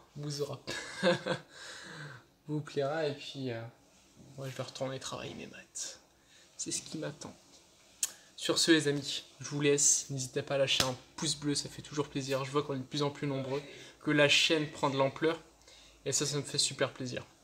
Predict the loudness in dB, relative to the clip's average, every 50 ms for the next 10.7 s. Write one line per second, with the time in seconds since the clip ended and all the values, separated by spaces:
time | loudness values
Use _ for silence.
0 | -20 -20 -20 -20 -20 -20 -20 -20 _ _ -8 0 2 2 2 2 -2 -2 -2 -2
1 | -2 -2 -6 -8 -8 -8 -10 -10 -6 -4 -4 -4 -4 -6 -8 -8 -10 -14 -16 -16
2 | -16 -16 -16 -16 -14 -14 -12 -12 -14 -14 -16 -18 _ _ _ -8 -4 0 0 0
3 | -2 -4 -8 -14 -16 -18 -20 -20 -20 -20 -20 -20 -20 -20 -20 -20 -20 -20 -20 -20
4 | -20 -20 -14 -4 -2 0 4 6 6 6 4 4 2 0 -2 -4 -8 -14 -20 -20
5 | -20 -20 -20 _ -16 -14 -8 -8 -6 -6 -2 -2 -2 -2 -2 -4 -10 -20 -20 -12
6 | -6 -4 -4 -4 -4 -4 -4 -4 -2 -2 -2 -4 -4 -6 -6 -8 -8 -8 -8 -14
7 | -20 -20 _ _ _ _ -20 _ -20 -20 -20 -20 -20 -20 -20 -20 -18 -4 -2 -2
8 | 2 2 2 4 2 2 0 0 0 0 2 2 0 0 0 -4 -6 -8 -8 -8
9 | -6 -6 -6 -4 0 0 2 4 4 2 2 2 2 2 2 2 0 -2 -2 0
10 | 2 2 2 2 2 2 0 0 0 0 0 0 0